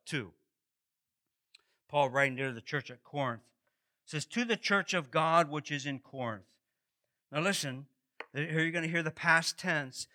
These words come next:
"To those who have been sanctified, to those who have been set apart in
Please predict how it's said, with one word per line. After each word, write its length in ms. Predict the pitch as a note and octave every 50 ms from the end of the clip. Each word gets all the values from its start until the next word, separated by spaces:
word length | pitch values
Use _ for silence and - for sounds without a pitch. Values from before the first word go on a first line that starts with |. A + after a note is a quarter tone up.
| - _ _ _
"To 120 | - E3 C#3+
those 460 | A#2+ D#3 E3 F3+ G3+ G#3+ G3+ - -
who 140 | G#3 G3 F3
have 440 | D3+ - E3 E3+ F3+ E3+ D3 -
been 200 | - E3+ E3+ E3
sanctified, 800 | D#3 - - F#3 F#3 G3+ G3 - F3 - - C3+ G#2 E2 - - _ _ _ _ _ _ _ _ _ _ _ _ _ _
to 120 | - D3+
those 340 | C3 D3 D#3 F3 G3 G3 -
who 100 | - G#3+
have 420 | F3+ C#3+ D#3+ E3+ E3+ F3+ F3 - -
been 160 | F3+ F3 D#3
set 340 | - - - - F3 G#3 A3+
apart 580 | - - - E3 C#3+ C3 C3 C#3 - - - _ _ _ _ _ _ _ _ _ _ _ _
in 380 | F3+ F3 F3 F3 F3 F3+ F#3